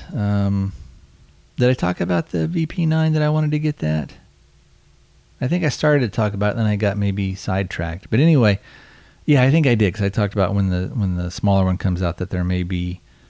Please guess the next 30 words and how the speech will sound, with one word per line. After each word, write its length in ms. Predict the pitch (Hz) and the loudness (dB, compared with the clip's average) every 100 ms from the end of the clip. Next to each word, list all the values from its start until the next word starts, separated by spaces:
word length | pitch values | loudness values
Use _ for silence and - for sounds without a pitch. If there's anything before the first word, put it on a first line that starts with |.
| _ - | _ -12
um, 440 | 95 90 82 82 - _ - | -10 -8 -10 -12 -16 _ -10
some 240 | - 98 | -6 -4
others. 400 | 95 95 87 - _ - - - - - - _ _ _ _ _ - | -4 -4 -6 -8 _ -20 -20 -20 -20 -20 -20 _ _ _ _ _ -2
And 460 | 131 143 139 127 104 - | 2 4 4 4 2 0
I've 180 | 139 131 | 0 2
got 220 | 139 127 | 0 2
some 220 | 151 139 | 4 4
money 220 | 135 139 | 6 4
set 220 | 117 135 | 4 2
aside 500 | 120 - 117 117 113 | 2 4 4 4 2
for 320 | - 120 117 117 | 0 4 6 6
'em. 240 | 117 107 - | 6 2 0
I've 160 | 113 - | -2 0
sold 300 | 117 110 101 | 0 0 0
some 140 | 107 | 0
things. 340 | 110 107 104 | 2 4 4
I've 100 | 104 | 2
got 140 | 104 104 | 4 2
a 60 | |
couple 240 | - 104 107 | 2 2 4
other 120 | 104 | 4
things 280 | - 104 98 | 4 4 4
I 40 | |
wanna 200 | 98 98 | 4 4
sell 240 | - 98 98 | 2 0 0
too, 300 | - 101 98 | 0 0 2
to, 200 | 95 90 | 0 -2
to, 520 | - 104 95 92 92 | -4 -2 0 0 -2
uh, 320 | 90 104 98 | -2 -2 -4
again, 460 | 101 95 92 92 | -4 -4 -4 -4